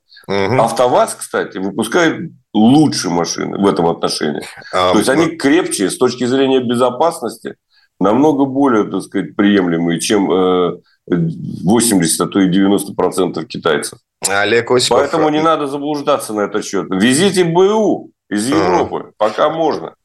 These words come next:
Speaker 1: Олег Осипов, на самом деле, не голословен, а, поездил на китайцы и утверждает, что, э, а, эта машина плохо рулится. Да, это машина, это уже машина.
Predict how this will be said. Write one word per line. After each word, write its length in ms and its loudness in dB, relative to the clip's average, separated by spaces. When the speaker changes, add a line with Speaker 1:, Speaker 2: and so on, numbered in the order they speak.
Speaker 1:
Олег 320 0
Осипов, 300 0
на 100 0
самом 220 -2
деле, 140 -2
не 140 -2
голословен, 560 2
а, 440 -2
поездил 440 0
на 120 -2
китайцы 500 -2
и 180 -2
утверждает, 440 0
что, 640 2
э, 20 -6
а, 60 0
эта 260 -6
машина 340 -2
плохо 420 0
рулится. 580 -4
Да, 260 0
это 220 -2
машина, 400 -2
это 240 -2
уже 380 0
машина. 560 -2